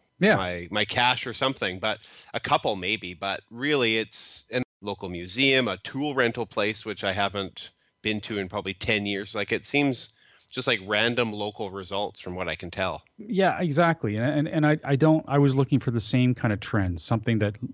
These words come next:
Speaker 1: would just show my history, but it doesn't, I mean, I guess it technically could have shown the history of results. There was a certain relevance to the overall category shown. I certainly had done categorical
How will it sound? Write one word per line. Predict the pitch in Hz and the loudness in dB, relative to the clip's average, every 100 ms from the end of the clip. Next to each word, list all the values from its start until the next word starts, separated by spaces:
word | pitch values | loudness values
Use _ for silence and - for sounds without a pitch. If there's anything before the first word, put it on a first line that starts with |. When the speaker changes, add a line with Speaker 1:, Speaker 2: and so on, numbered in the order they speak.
| - | 0
Speaker 1:
would | 120 | 2
just | 90 120 - | 4 4 4
show | 113 | 2
my | 101 104 | 4 2
history, | 110 - 98 | 0 0 0
but | 87 | 0
it | 92 | 2
doesn't, | 117 110 123 127 131 | 2 2 2 -2 -2
I | 98 | 0
mean, | 98 92 | 0 2
I | 117 | 2
guess | 120 151 - | 4 4 4
it | - _ | -2 _
technically | - 101 120 117 | 0 0 0 -2
could | 98 107 | 0 0
have | 101 | 2
shown | 120 98 | 2 2
the | 90 | 2
history | 107 - 113 101 | 0 0 0 2
of | 87 85 | 2 2
results. | 87 101 117 - - - | 2 4 4 2 -2 0
There | 135 151 | 6 8
was | 165 190 160 - | 8 8 6 2
a | 156 | 0
certain | - 165 170 135 | 2 0 0 2
relevance | 123 117 131 143 151 - - | 4 4 4 2 0 -4 -8
to | - 131 123 120 113 - | -4 0 2 2 0 -2
the | 127 131 | 0 4
overall | 127 127 107 | 6 6 4
category | - 104 107 143 170 185 | 2 0 2 4 4 2
shown. | - 196 226 _ | 4 4 2 _
I | 101 | -4
certainly | 98 127 113 98 | -2 -4 -2 -2
had | 95 104 101 | 0 0 2
done | 104 | 0
categorical | 104 - 107 98 98 104 123 151 143 | 0 0 -2 0 2 2 4 4 4